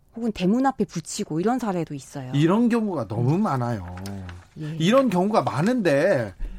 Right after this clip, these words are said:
Speaker 2: 경찰은,
Speaker 1: 네.
Speaker 2: 경찰은 이 피해자 보호를 위해서 뭐 하고 있어요?
Speaker 1: 아, 그쵸.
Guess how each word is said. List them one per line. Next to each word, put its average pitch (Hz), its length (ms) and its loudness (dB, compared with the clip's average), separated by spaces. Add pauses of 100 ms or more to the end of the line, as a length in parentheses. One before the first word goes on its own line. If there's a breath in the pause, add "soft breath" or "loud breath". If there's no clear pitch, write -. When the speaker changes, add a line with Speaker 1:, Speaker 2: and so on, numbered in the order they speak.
(180 loud breath)
Speaker 2:
경찰은, 175 920 2 (320)
Speaker 1:
네. 160 300 -8
Speaker 2:
경찰은 220 460 2
이 180 180 0
피해자 254 380 2
보호를 185 380 0
위해서 147 200 -2
뭐 131 220 2
하고 247 200 0
있어요? 160 260 -6 (480 loud breath)
Speaker 1:
아, 156 80 -8
그쵸. 160 440 -6